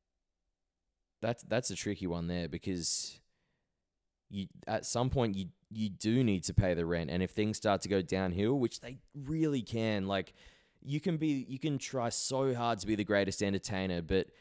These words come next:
there are different trends online and the way things move and what people are interested in changes. And it might change away from w-, the content that you're providing. And that's not your fault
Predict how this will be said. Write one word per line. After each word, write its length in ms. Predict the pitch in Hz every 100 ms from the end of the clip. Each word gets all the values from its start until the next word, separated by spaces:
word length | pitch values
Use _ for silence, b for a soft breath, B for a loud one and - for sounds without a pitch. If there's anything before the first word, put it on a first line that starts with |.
| b
there 140 | - 113
are 60 |
different 280 | 110 143 160
trends 640 | - - 127 139 147 139
online 580 | 131 123 117 120 123 127
and 140 | 123 113
the 60 |
way 200 | 113 120
things 320 | 120 120 110
move 520 | 113 113 117 113 113 101
and 160 | 104
what 180 | 104 107
people 280 | 123 113 110
are 80 | 110
interested 380 | 104 113 110
in 160 | 107 107
changes. 800 | - - 120 147 131 95 73 - b b b b
And 360 | 120 123 127 120 -
it 140 | 123
might 340 | 127 123 156 -
change 500 | - 123 135 143 123
away 440 | 104 107 127 123
from 220 | - 107
w-, 180 | 101 101
the 120 | 101 107
content 500 | - 113 104 113 92
that 60 |
you're 240 | 92 107 107
providing. 520 | 104 90 104 113 90
And 80 | 104
that's 200 | 143 160
not 160 | 143
your 160 | 120 113
fault 480 | - 170 175 -